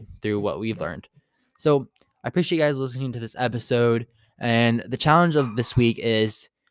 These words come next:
to get out a journal or get out some sort of, preferably a no-, a journal or, or a notebook or something. But if you wanna use your phone notes or a digital notepad, that's good too.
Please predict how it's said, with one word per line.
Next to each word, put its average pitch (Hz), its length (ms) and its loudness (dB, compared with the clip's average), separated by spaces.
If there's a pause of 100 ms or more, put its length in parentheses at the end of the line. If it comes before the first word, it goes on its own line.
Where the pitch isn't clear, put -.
(260)
to 120 680 -4 (1400)
get 156 100 0
out 180 140 2
a 175 100 0
journal 123 720 0
or 110 240 -2
get 113 320 -4
out 107 500 -2 (440)
some 123 180 -8
sort 117 220 -2
of, 110 260 -4 (120)
preferably 160 560 0 (520)
a 135 80 -4
no-, 120 200 -4 (220)
a 127 140 -10
journal 117 500 0
or, 107 160 0
or 110 140 -2
a 107 40 -2
notebook 110 380 -2
or 110 60 -8
something. 104 360 -8
But 101 120 -8
if - 100 -14
you 127 60 -4
wanna 143 120 -2
use 143 160 0
your 123 120 -6
phone 117 240 -4
notes 110 280 -4
or 101 80 -4
a 98 60 -6
digital 107 300 -8
notepad, 101 420 -6
that's 101 220 -8
good 104 200 -6
too. 120 360 -6